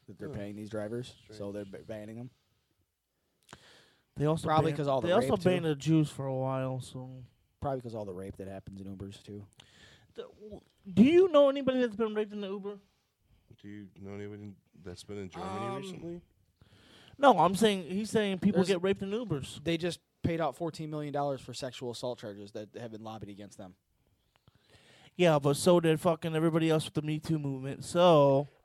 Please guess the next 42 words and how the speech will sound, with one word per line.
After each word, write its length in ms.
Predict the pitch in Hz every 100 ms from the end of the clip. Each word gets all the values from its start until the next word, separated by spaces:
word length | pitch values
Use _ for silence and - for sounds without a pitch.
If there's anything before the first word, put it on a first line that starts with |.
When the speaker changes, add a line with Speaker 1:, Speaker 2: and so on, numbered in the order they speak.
| _
Speaker 4:
Bobby, 260 | 190 208 233
can 220 | - 247
you 100 | 320
move 220 | 359 311
over 220 | 302 269
s-, 220 | 202 - -
two 240 | - 226
inches 280 | 220 214 214
to 60 | 185
your 100 | 139
left? 420 | 95 104 160 - - _ _ _ _ _ _ - - _ - _ _ _ _ _ _ _ 69 67 - - - - -
Speaker 3:
No, 260 | 139 139 - _
no, 260 | 143 143 139 139
wrong 200 | 143 151 143
way. 80 | 139 139 _ _ 135
Speaker 1:
This 180 | 143 147
is 80 | 180
my 120 | 160
left. 280 | 139 139 - _ _ _ _ _ _ _ _ _
I 120 | 147 233
know 160 | 226
what, 260 | 160 135 113 151
what 120 | 139
he 60 | 131
meant, 240 | 120 113 _ _ -
but 100 | 151
I'm 120 | 190
Speaker 4:
Oh, 100 | 214
Speaker 1:
doing 160 | 165 120
what 80 | 190
he 40 |
said. 120 | 190 185
Speaker 4:
right. 340 | 202 143 131 _ -
You're 140 | 185
right. 300 | 180 135 120 _ - -
Speaker 1:
Oh, 320 | 208 160 113 _
shit. 440 | - - 185 165 - -
Tell 140 | 185 180
me 80 | 180
the 80 |
right 180 | 175 165
direction. 440 | 151 156 156 -